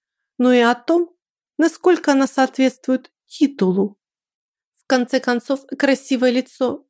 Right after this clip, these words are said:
уйдёт. Время безжалостно к женщине. И что тогда останется? Имя, приданое, хорошие манеры? Помилуй, Серж, у этой девочки нет ни первого, ни второго, ни третьего».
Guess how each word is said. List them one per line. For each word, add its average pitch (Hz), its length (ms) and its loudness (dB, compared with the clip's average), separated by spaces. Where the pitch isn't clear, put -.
уйдёт. 277 680 0
Время 269 420 2
безжалостно 294 680 0
к 208 80 -2
женщине. 214 680 -4
И 277 80 2
что 277 180 -2
тогда 262 340 2
останется? 269 840 -4
Имя, 247 480 0
приданое, 254 840 0
хорошие 277 580 0
манеры? 247 720 0
Помилуй, 226 560 2
Серж, - 640 -8
у 285 80 2
этой 285 240 4
девочки 294 520 2
нет 269 220 0
ни 262 120 4
первого, 285 460 0
ни 294 160 4
второго, 233 540 0
ни 262 160 2
третьего». 220 840 -4